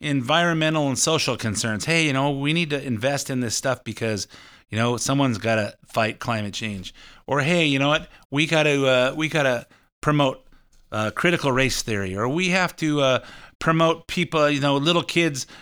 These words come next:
changing their gender if they want to." Then Biden's Labor Department reversed it last year because they want the green agenda and diversity to be critical pieces of our financial system. They don't want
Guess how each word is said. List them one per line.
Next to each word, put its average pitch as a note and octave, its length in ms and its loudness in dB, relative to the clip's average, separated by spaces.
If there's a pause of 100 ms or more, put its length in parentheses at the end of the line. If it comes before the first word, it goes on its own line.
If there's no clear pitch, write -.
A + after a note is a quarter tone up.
(120)
changing E3 440 0
their D3 140 2
gender C3+ 360 2
if A2+ 140 -2
they A#2+ 100 -2
want G#2+ 240 -4
to." - 180 -8 (840)
Then G3 200 4
Biden's G#3 380 2
Labor F#3 260 4
Department D3 440 0
reversed C#3+ 500 2
it C3+ 100 -2
last A2+ 360 0
year G#2+ 120 -2
because A#2+ 600 -2
they B2+ 280 0
want D#3 540 0
the D3 60 -6
green B2+ 260 4
agenda G#2 560 -2
and D3+ 220 -2
diversity C#3 580 0
to C3 140 -8
be C3 160 -4
critical G3+ 400 -2
pieces B2+ 380 -2
of A2+ 120 -2
our A#2 100 2
financial C#3+ 480 -2
system. F#2+ 440 -8 (1080)
They F3 260 2
don't G3 360 2
want F3+ 440 2